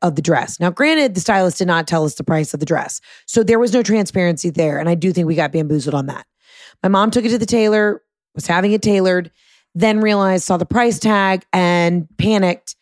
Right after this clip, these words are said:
And I was like, "Whatever, Mom, I'm paying for it." I am so raked over the coals monetarily, financially from everyone right now. Everybody needs a check from me. So it is what it is. My mom gets up at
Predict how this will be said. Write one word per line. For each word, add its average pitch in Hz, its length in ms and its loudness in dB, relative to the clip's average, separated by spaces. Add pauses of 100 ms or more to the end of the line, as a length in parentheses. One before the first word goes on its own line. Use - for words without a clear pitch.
(680)
And 208 840 2 (300)
I 190 120 2
was 185 160 2
like, 175 140 0
"Whatever, 180 360 2
Mom, 165 320 2
I'm 165 140 -2
paying 156 240 0
for 156 280 2
it." 151 160 0
I 160 120 0
am 170 140 0
so 165 360 0
raked 170 340 0
over 175 200 2
the 175 80 0
coals 160 500 0
monetarily, 170 800 0
financially 160 520 -2
from 147 200 -4 (140)
everyone 202 540 2
right 175 200 2
now. 160 500 0 (600)
Everybody 214 420 4
needs 180 220 2
a 147 40 -2
check - 260 -2
from 160 200 0
me. 151 260 2
So 151 360 0
it 170 160 2
is 156 180 2
what 160 120 4
it 147 100 2
is. 139 380 0 (760)
My 226 80 2
mom 254 240 4
gets 269 180 0
up 233 60 0
at 208 80 0